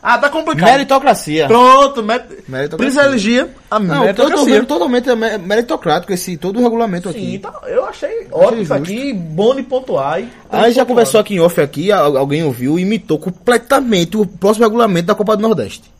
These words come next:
Speaker 2: Tu lembra? Tá gostando de tu levar aqui?
Speaker 1: Sim.
Speaker 2: Tudo que a gente falou, a turma imitou, só que foi off.
Speaker 1: Verdade.
Speaker 2: A turma vai imitar isso aqui também, Copa do Brasileiro, Deus quiser.
Speaker 1: Oxe, espero.
Speaker 2: E no, pra terminar, temos o histórico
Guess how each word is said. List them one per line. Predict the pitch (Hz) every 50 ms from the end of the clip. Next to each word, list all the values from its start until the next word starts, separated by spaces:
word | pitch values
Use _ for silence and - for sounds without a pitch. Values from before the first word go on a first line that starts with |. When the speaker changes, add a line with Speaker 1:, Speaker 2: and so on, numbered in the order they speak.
| _ _ _ _ _
Speaker 2:
Tu | - 233
lembra? | 214 165 165 185 226 226 -
Tá | - 165
gostando | 156 147 - 165 147
de | 147
tu | 160
levar | 147 135 135 135
aqui? | 127 120 123 120 180
Speaker 1:
Sim. | - - - 175 175 180 180 180 -
Speaker 2:
Tudo | - 240 277
que | 269 277
a |
gente | 269 269
falou, | - 214 185 190
a | 190
turma | 190 185 180
imitou, | 175 165 165 - 139 151 185 -
só | - 175
que | 180
foi | - 277 403
off. | 370 156 120 - - - _ _ _ -
Speaker 1:
Verdade. | 139 143 139 127 110 110 107 127 139 -
Speaker 2:
A | - 131 139
turma | 139 170 190
vai | 185 208 220
imitar | 240 285 330 - 277 277
isso | 277
aqui | 302 277
também, | 262 302 285 -
Copa | 254 269 254
do | 208
Brasileiro, | 233 226 175 151 143 139
Deus | 151 180
quiser. | - 208 147 113 95 87 98 - - _ _ _ _ _ _ _ _ _ 80
Speaker 1:
Oxe, | 120 135 180 208 - - - - - _ - _ _ _ _ _ _ _ -
espero. | - - - - - 120 - - - - _ _ _ _ -
Speaker 2:
E | 143 147
no, | 160 190 175
pra | 170 - 190 185
terminar, | 180 208 226 233 233 208 202 208 208
temos | 214 247 240 233 247
o | 254
histórico | 254 247 - 175 151 143 151 - - -